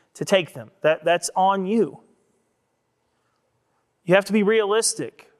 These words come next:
with what it takes for people to know you. You have to be willing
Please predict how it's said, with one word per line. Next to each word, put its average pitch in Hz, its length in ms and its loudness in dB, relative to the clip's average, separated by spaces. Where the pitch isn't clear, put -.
with 151 180 -4
what 190 140 2
it 185 140 -8
takes 190 320 -4
for 151 120 -6
people 165 360 -8
to 151 120 -16
know 160 200 -8
you. 131 240 -10
You 147 140 -2
have 165 140 2
to 170 80 -12
be 202 320 0
willing 160 720 -2